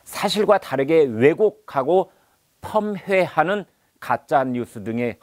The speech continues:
허위 정보가 제기됐을 때는 초기부터 국민께 적극 설명해 오해를 풀어야 한다." 자, 문 대통령은 방금 말씀드린 것처럼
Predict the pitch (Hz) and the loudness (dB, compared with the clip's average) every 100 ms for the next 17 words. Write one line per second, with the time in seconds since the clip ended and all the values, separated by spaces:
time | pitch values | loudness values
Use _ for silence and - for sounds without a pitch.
0 | 185 196 180 143 123 113 123 117 _ _ | -2 -2 -2 -4 -2 0 0 -2 _ _
1 | - 131 113 110 - 113 165 156 123 156 | -4 -2 0 -2 -4 -4 0 2 0 -6
2 | 151 _ _ _ _ - - 190 190 - | -10 _ _ _ _ -14 -6 -2 0 0
3 | 139 - 127 135 123 - 101 - 123 185 | -2 -2 0 2 2 0 -2 -2 -2 -2
4 | - - 180 170 151 135 156 170 - _ | -4 -6 -4 0 0 0 2 2 0 _
5 | 120 127 117 - - 127 110 90 85 73 | 0 2 2 -2 -2 0 0 -2 -8 -14
6 | - - _ _ _ _ _ - 107 80 | -18 -20 _ _ _ _ _ 0 2 2
7 | 78 95 127 156 170 156 160 156 135 123 | -4 0 4 4 2 0 2 2 2 0
8 | 165 180 202 - 165 156 160 143 160 147 | -4 -12 -20 -8 0 2 2 0 -2 -4
9 | 143 135 131 151 165 | 0 0 2 2 2